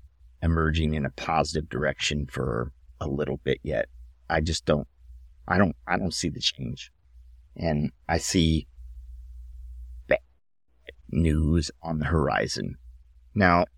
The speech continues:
I've often been wrong. You know, I missed that jump in January where we did a little run up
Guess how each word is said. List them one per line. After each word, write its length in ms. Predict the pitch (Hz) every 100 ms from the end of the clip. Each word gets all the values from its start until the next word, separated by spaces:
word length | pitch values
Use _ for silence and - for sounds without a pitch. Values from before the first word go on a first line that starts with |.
| _ - - - - - - - - - - -
I've 120 | 87
often 260 | 135 - 202
been 160 | 80
wrong. 360 | 82 71 65 120 - - - - - - - -
You 120 | 92
know, 60 | 87
I 100 | 85
missed 320 | 95 98 - _ _ _
that 320 | 85 90 82 - _ _ _ _ 107
jump 380 | 87 104 92 - _ - - - - -
in 200 | 90 85
January 760 | 82 90 87 95 87 76 73 76
where 160 | 76 78
we 120 | 80
did 180 | 82 85
a 40 |
little 680 | 101 98 135 120 95 87 73
run 580 | 80 92 85 85 85 85 - - - - -
up 140 | 104